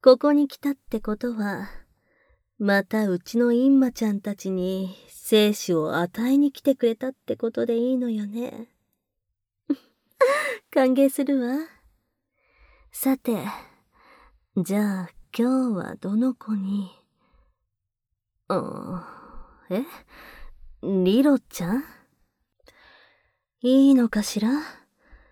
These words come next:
あの子の作成、ずいぶんと強引だったでしょ？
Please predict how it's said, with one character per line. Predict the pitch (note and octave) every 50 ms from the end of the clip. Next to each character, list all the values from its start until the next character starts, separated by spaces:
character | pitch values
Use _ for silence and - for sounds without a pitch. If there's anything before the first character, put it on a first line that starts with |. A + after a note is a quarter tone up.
| _ _ _ _ _ _ _
あ | - C#4+ C#4+
の | C#4 C#4+ D4+
子 | C4+ - C#4+ C#4
の | B3+ B3
作 | - - B3 A#3 - -
成、 | - - - B3+ C4 B3+ A3+ A#3 A#3 - - _ _ _ _ _ _ _
ず | - - B3 G3 F#3+ G#3+ F#3+ G3+
い | A3+ C4 C4
ぶ | G#3+ G#3 F#3+
ん | F3+
と | F3+ E3 D#3+
強 | D3 E3+ F3 F#3+ G#3+
引 | A#3 B3 B3
だ | A#3+ C4+
っ | C#4
た | - - B3+
で | G#3 G3
し | F#3+ - G3+
ょ？ | G3+ A3+ C4+ C#4+